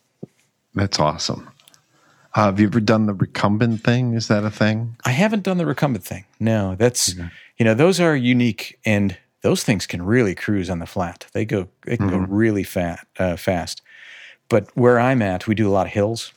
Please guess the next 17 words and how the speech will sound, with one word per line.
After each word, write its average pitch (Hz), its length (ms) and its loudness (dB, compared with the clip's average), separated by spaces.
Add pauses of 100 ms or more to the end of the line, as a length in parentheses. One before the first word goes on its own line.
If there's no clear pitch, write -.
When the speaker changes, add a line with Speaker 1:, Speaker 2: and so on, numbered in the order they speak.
(360)
Speaker 2:
and 101 100 -4
so 95 340 0
Speaker 1:
Sure. 82 340 -2
Speaker 2:
they're 110 160 -2
really 117 260 0
not 98 380 -2
conducive 90 460 -6
to - 100 -6
hills. 95 440 -6 (560)
Uh, 85 240 -6
so - 180 -8
I'm, - 160 -8 (100)
you 107 60 -12
know, 98 80 -10
I'm 98 120 -14
just - 240 -14
a 110 180 -10